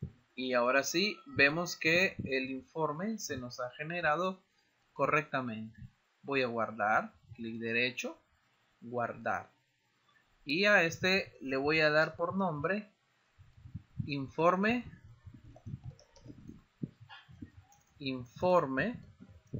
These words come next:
guion bajo ventas.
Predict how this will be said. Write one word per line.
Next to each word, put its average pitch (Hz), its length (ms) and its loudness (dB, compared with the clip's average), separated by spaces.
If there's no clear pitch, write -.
guion 123 380 -8
bajo 139 560 2
ventas. 120 960 -2